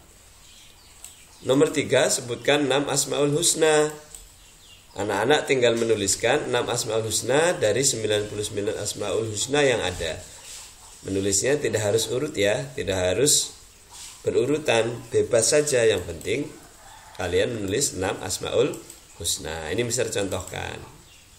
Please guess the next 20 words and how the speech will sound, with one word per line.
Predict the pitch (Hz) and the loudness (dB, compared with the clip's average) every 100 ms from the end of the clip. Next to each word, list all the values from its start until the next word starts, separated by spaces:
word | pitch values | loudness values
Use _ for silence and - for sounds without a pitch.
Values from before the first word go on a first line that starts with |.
| - - - - | -20 -20 -20 -10
Jadi | 92 | -4
jawabannya | 120 110 101 90 92 123 - | 2 4 6 4 4 2 2
tidak | 92 95 | -2 0
hanya | 98 101 | 0 0
ini, | 139 135 123 131 | 0 0 -2 -8
bisa | - 87 - 123 | -10 -6 -4 -2
Asmaul | 113 - 101 98 | -2 -4 -4 -4
Husna | 95 95 104 117 | -4 -2 2 4
yang | 113 - - - - - - | 4 2 -8 -20 -20 -20 -10
lain. | 82 82 95 104 92 - | -6 -2 0 0 -2 -4
Yang | 104 117 101 | 4 4 4
penting | 87 85 117 - | -2 -2 -4 -2
Asmaul | 92 - - 123 - - - - - | -8 -6 2 4 4 -2 -16 -20 -8
Husna. | 95 - 92 80 78 - - - - - - - - - - - - - - | -4 -2 -4 -10 -10 -14 -20 -20 -20 -20 -20 -20 -20 -20 -20 -20 -20 -20 -8
Kemudian | 98 110 131 151 | 4 6 8 6
nomor | 139 120 107 107 | 4 2 -2 2
empat, | 127 147 - | 2 2 0
perhatikan | 120 107 107 117 110 | -2 0 0 2 4
ayat | 110 110 | 2 2
berikut | 98 104 | -2 -2